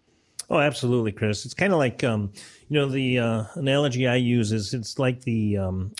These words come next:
the landscapers and the snowplowers, right? You know, when, when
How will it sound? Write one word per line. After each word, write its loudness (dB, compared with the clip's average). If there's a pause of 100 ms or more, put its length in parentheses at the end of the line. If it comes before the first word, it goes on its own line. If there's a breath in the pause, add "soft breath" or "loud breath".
(100)
the 0
landscapers 0
and -2
the 0
snowplowers, -4
right? -2 (640 soft breath)
You 2
know, 4
when, 4
when 0